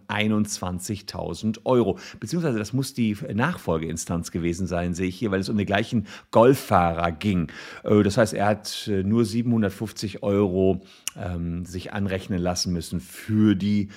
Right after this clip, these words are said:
Nutzung. Das ist dann sehr, sehr wenig, was man sich noch an, als Nutzungsersatz dann anrechnen lassen muss. Der, fast der gesamte Kaufpreis ging zurück an ihn und er konnte dann eben an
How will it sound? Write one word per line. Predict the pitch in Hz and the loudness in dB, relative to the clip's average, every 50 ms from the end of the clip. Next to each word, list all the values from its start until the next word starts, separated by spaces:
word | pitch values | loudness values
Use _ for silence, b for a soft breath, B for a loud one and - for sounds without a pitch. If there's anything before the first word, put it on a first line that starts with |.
| B B B B | B B B B
Nutzung. | 98 101 110 139 151 147 - - 92 82 | 0 4 6 6 6 4 2 -4 -4 -2
Das | 80 90 85 | -4 -4 -4
ist | 107 101 - | -4 -4 -2
dann | 101 92 90 | -2 -2 -2
sehr, | 87 95 107 104 101 | -2 0 0 2 2
sehr | 90 98 95 92 85 | 2 0 0 0 -2
wenig, | 98 95 95 95 92 87 - | -2 -4 -2 -4 -4 -6 -8
was | - 92 - | -10 -8 -8
man | 92 | -8
sich | 82 90 - | -8 -8 -8
noch | 107 85 | -8 -6
an, | 101 98 92 90 95 - | -4 -4 -2 -2 -2 -2
als | - 98 - | -4 -4 -2
Nutzungsersatz | 113 107 - 117 107 - 117 90 - 90 90 - | -2 -2 0 -2 -4 -4 -4 -6 -6 -6 -4 -2
dann | - 104 - | -4 -4 -4
anrechnen | - 107 113 120 - - - - - 107 92 92 87 B B B B B B | -2 -2 -2 0 0 -2 -4 -4 -4 -4 -2 -4 -4 B B B B B B
lassen | 98 104 98 90 - - 90 80 | 0 0 0 0 -2 -2 0 2
muss. | 82 107 165 220 214 - - B B B B B B B B | 6 6 6 6 6 2 -6 B B B B B B B B
Der, | - 101 | -10 -8
fast | - 151 151 - - | -4 -4 -4 -4 -4
der | 131 | -4
gesamte | 110 110 95 104 98 95 95 107 | -2 0 0 0 0 -2 -4 -6
Kaufpreis | - - 98 90 87 - - 98 95 92 - - | -6 -4 -4 -4 -4 -4 -6 -6 -6 -6 -6 -6
ging | 95 107 117 123 127 120 | -2 0 2 2 2 0
zurück | - - 123 98 107 101 - - | 0 -2 -2 0 -2 -2 -4 -4
an | - 95 95 | -4 -4 -2
ihn | - 180 196 214 208 - | -2 0 2 2 0 0
und | - - 120 110 | 0 -2 -2 -2
er | - - 113 107 104 | -2 0 0 0 0
konnte | 104 - 104 95 90 87 - 104 | -2 -2 -2 -2 -2 -2 -4 -4
dann | 85 90 85 90 | -2 -2 -4 -4
eben | 90 - 85 80 92 | -4 -6 -6 -6 -6
an | - - 107 107 110 | -4 -2 0 0 0